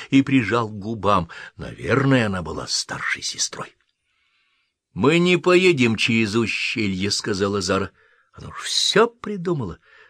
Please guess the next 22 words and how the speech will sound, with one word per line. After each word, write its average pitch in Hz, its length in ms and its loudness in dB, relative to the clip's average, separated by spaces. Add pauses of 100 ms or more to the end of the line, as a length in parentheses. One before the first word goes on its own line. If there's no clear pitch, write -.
(140)
«Там 175 240 4 (100)
нас 170 260 4
быстро 147 500 2
догонят. 113 540 -2 (540)
Я 208 300 4
знаю 175 500 4
тропу, 160 460 2
по 165 120 -8
которой 143 380 2
чужие 135 520 4
не 123 120 0
ходят. 95 460 0 (240)
Она 127 300 4
окружная, 117 920 4
но 113 160 -4
зато 90 240 -2
никто 92 360 0
не 127 140 0
станет 117 480 -2
нас 95 300 -2
искать. 98 420 -6 (160)
Объясни 143 680 0